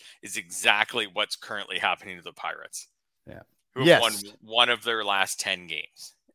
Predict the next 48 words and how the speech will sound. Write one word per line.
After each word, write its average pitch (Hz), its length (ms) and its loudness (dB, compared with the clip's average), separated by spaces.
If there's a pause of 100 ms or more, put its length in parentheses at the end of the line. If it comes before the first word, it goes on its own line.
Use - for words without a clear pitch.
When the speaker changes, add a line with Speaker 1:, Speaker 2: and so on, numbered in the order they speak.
(100)
Speaker 2:
And 190 180 12
they 202 140 12
had 196 140 12
a 170 40 6
similar 190 400 6
stretch 147 380 2
in 127 140 0
May 135 220 2
that 104 120 -4
was 101 180 -10
abysmal. 90 560 -12
Speaker 1:
Yeah. 123 120 6
Speaker 2:
And, 127 140 4
okay, 139 220 2
we're, 127 240 -2
we 135 160 0
thought 147 240 6
that, 143 120 0
okay, 139 480 4
okay, 131 300 0
finally 143 360 4
they 127 140 2
emerged 123 300 0
from 120 100 -6
that. 120 180 0
They, 120 100 -10 (100)
they 123 100 -6
beat 120 200 -6
the, 113 80 -12 (140)
they 113 120 -4
swept - 360 0
the - 60 -8
Cardinals, 123 500 0 (420)
but 143 80 2
Speaker 1:
Yeah. - 120 4
Speaker 2:
then 127 100 0
Cord-, 139 400 0 (140)
another 151 360 6
wave 120 280 0
of 110 80 -2
reality 101 560 -4
hit. 95 240 -10 (100)
And 107 260 -10
Speaker 1:
Yeah. - 120 -12 (180)
Speaker 2:
that, 196 220 8
that, 190 180 4 (140)
in 170 100 2
fact, 175 360 8